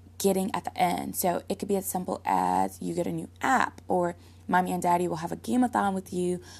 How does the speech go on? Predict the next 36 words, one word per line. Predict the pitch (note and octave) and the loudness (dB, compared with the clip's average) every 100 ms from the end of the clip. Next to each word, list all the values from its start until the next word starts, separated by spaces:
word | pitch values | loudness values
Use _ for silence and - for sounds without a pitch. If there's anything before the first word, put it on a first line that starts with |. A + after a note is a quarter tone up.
| - - | -20 -2
on | F#3 F#3 | 0 2
Saturday. | - F#3 F#3 F3+ | 4 4 4 4
I | F3 | 4
know | F#3 F3 | 4 2
more, | E3+ F3 F3 G3 - - - - | 2 2 2 2 -2 -16 -20 -20
<laughs> | - - D4+ - - | -8 0 4 4 6
more | D4 | 6
things | C4 A#3+ | 6 4
you | - | 2
have | A3 | 0
to | G#3 | 0
do, | G#3+ | 2
or | G3 | 4
we'll | G#3 G#3 | 2 0
cook | A3 - | -4 -4
your | F#3 | -4
favorite | F3 F3 | -4 -6
meal, | B3 D#4 D#4+ D#4 D4 - - - | -4 -2 -2 -2 -4 -10 -14 -6
or | - A#3 A3+ A3+ A3+ G#3+ - - - - - - | 0 2 4 2 0 -2 -8 -20 -20 -20 -20 -18
you | - G3 B3 | -6 0 6
don't | B3+ B3+ - | 8 8 4
have | G#3 C#4 | -4 -2
to | - | 0
have | D4 G#3 - | 0 -2 -4
peanut | G3+ F3+ - | -4 -2 -2
butter. | - - - | -2 -2 -4
You | G3 G3+ | -4 -2
can | A#3 A#3+ | -2 -2
just | C#4 | -4
have | - C#4 | -8 -8
jelly | - D4+ G#4+ F#4 | -2 0 2 2
on | - F3 | 0 0
that | E3 - | -2 -4
sandwich. | - - G1+ G1+ - - - - | -6 -8 -6 -10 -10 -14 -18 -8
See, | - G4+ G#4+ G4+ | 2 6 6 4
incentive. | C#4+ C#4 F4 D#4 G#2+ - | 0 0 0 2 0 0